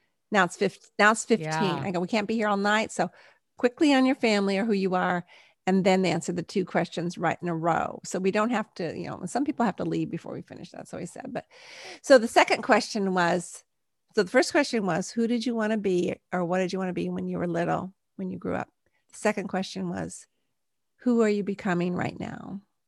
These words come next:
Speaker 2: Hmm.
Speaker 1: And everybody went, "Hmm," <laughs> like that. Two women going through divorce said,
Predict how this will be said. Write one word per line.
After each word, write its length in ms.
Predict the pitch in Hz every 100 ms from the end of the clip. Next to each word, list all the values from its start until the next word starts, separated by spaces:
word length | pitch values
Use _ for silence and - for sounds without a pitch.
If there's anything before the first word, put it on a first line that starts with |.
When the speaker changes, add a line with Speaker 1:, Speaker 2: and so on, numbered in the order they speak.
| _ _ _ _ _ _
Speaker 2:
Hmm. 80 | 170 156 143
Speaker 1:
And 20 | 196
everybody 280 | 190 190 160
went, 160 | 160 - _ _ _ _
"Hmm," 480 | 202 180 156 160 180
<laughs> 40 | -
like 200 | 262 254
that. 480 | 240 233 285 226 - - - - _ -
Two 280 | 247 285
women 400 | 240 196 170 170
going 240 | 170 165 185
through 140 | 165
divorce 380 | 175 160 165 180
said, 360 | - 165 -